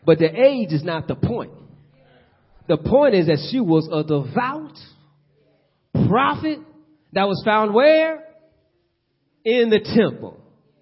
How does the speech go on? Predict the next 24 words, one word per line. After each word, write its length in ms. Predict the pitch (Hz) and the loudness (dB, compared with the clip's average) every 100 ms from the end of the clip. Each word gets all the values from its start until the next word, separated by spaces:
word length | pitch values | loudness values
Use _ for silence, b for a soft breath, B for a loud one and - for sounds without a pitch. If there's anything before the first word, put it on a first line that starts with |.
| _ 147 | _ -10
Mm. 600 | 180 185 185 170 143 107 - _ _ _ _ _ _ | -6 -6 -6 -6 -8 -12 -20 _ _ _ _ _ _
What 140 | 247 277 | 8 8
was 120 | 240 | 8
she 80 | 240 | 0
doing 300 | 254 208 190 | 2 2 2
in 140 | 190 | -4
the 40 | 180 | -2
temple? 240 | 196 147 147 | -2 -2 -2
She 80 | |
was 200 | 202 156 220 | -2 -2 -2
fasting 720 | 269 294 294 - 285 277 285 _ _ _ _ _ _ _ _ - | -2 -4 -8 -12 -16 -18 -20 _ _ _ _ _ _ _ _ -2
and 360 | 214 220 135 | 0 2 2
praying. 460 | 175 160 120 101 98 - _ b b b _ | 2 -2 -4 -10 -16 -20 _ b b b _
Oh, 220 | 190 175 | 0 0
glory 380 | 143 156 143 139 | 0 -2 0 -2
be 140 | 143 | -2
to 100 | 135 131 | -2 -4
God. 280 | 113 104 - _ _ _ _ _ _ - | -8 -12 -20 _ _ _ _ _ _ -8
She 180 | - 240 | 0 4
was 200 | 220 202 | 4 4
not 280 | 208 190 196 | -2 -2 -2
gossiping 720 | 262 269 202 175 156 160 - - - | -4 -4 -4 -2 -4 -6 -14 -14 -6
and 180 | 170 175 | -6 -6
playing. 480 | 269 190 113 90 | -6 -6 -8 -12